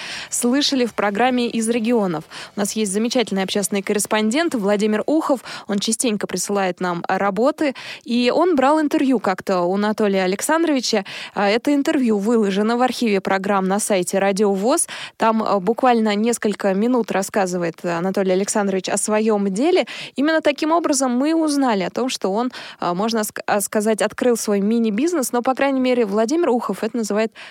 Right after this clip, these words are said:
любительство, любительство пчеловодства. М, так, э, у нас, э, в эфире "Из регионов" звучало. Анатолий Александрович, а вы сами считаете это мини-бизнесом или хобби?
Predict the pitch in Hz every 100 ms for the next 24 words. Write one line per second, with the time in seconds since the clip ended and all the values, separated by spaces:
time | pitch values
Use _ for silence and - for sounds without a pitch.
0 | - 226 214 214 185 190 175 185 202 208
1 | 190 - 190 - 208 208 277 349 - 220
2 | - - - 202 202 190 - 196 220 185
3 | - - 185 180 180 180 185 175 - -
4 | - 185 175 190 180 - 208 214 196 165
5 | 180 190 185 220 190 160 - - - 202
6 | 196 208 240 294 339 240 - - - 214
7 | 262 226 269 254 285 254 226 - 254 330
8 | - 311 269 247 269 - 247 233 - 220
9 | 202 - 208 202 226 220 214 208 208 240
10 | 285 285 277 370 359 - 254 233 277 294
11 | 285 - 208 170 156